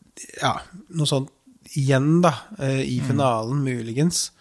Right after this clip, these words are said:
Speaker 1: Eh, jeg valgte vel å synge liksom Something About The Way You Look Tonight, eller noe
Speaker 2: Ja,
Speaker 1: sånt, ba-, bare som jeg
Speaker 2: stemmer.
Speaker 1: hadde gjort, som jeg hadde gjort det en eller annen gang, men det var jo ikke noe som folk husket meg for, så jeg tror, altså, det var ikke ment at det skulle gå min vei i finalen sånn sett.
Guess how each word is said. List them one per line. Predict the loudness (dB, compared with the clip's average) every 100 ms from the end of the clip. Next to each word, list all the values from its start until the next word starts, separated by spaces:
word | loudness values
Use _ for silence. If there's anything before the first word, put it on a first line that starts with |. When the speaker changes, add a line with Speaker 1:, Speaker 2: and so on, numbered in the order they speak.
| -20 -20 _ _ _
Speaker 1:
Eh, | 2 4 6
jeg | 4
valgte | 4 2 0 _ _ -2 0
vel | 0 2
å |
synge | 2 2 0 -4
liksom | -4 -2 2
Something | 4 2 -4 -8
About | -6 -6 -4
The | -4
Way | -4
You | -6
Look | -8 -8
Tonight, | -6 -4 -4
eller | 0
noe | 2
Speaker 2:
Ja, |
Speaker 1:
sånt, | 2
ba-, | 4 4
bare | 4 4
som | 6
jeg | 4
Speaker 2:
stemmer. |
Speaker 1:
hadde | 6
gjort, | 4 2 2 4 4 -2 -16 -2
som | 4
jeg | 6
hadde | 8
gjort | 6 0 _ -2
det | 0
en | 0
eller | 0
annen | 0
gang, | -2
men | 0
det | 2
var | 4 2
jo |
ikke | 2 2
noe | 2
som | -2 -4
folk | -4 -6
husket | -4 0 0 0 -2
meg | 0 2
for, | 4
så | 4 4 2 -4 -20 -20 -20 _
jeg | -2
tror, | 4 6 6 4 0 -6 -10 -12 -20 -16 0
altså, | 4 4 4
det | 2
var | 2
ikke | 2 2
ment | 4 2 -2 -4
at |
det | -2
skulle | -2 2
gå | 2
min | 0 -2
vei | -6 -8
i |
finalen | -4 -2 -2 -4 -4
sånn | -4 -4 0
sett. | 4 4 2 -4